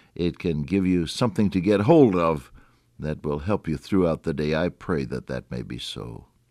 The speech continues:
I always pray that God's truth and God's love and, and God's care and God's inspiration for you can come through these messages. Oh, may that be so again today. We're looking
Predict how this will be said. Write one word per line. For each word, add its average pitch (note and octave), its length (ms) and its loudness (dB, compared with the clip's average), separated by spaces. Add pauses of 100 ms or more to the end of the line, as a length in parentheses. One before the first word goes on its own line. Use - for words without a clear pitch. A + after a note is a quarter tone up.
(680)
I C#2 140 -8
always F2 320 -2
pray C#2+ 320 -6
that C2 240 -10
God's E2 320 -4
truth - 400 -2
and C#2 180 -4
God's D2 360 -2
love D2 400 -2
and, B1+ 260 -10 (640)
and A#1+ 560 -10
God's E2 540 -4
care D#2+ 720 0 (160)
and - 500 -12
God's D#2+ 480 -4 (380)
inspiration F2+ 960 2
for E2 200 -2
you D#2+ 400 0 (640)
can C2 220 -6
come D2+ 300 -4
through D#2+ 300 -4
these C2+ 260 -6
messages. C2 760 -8
Oh, C2+ 200 -6
may B1+ 180 -8
that B1 260 -8
be C2 80 -10
so C2+ 280 -8
again A#1 300 -10
today. - 400 -12
We're A2+ 200 -2
looking C#3 420 4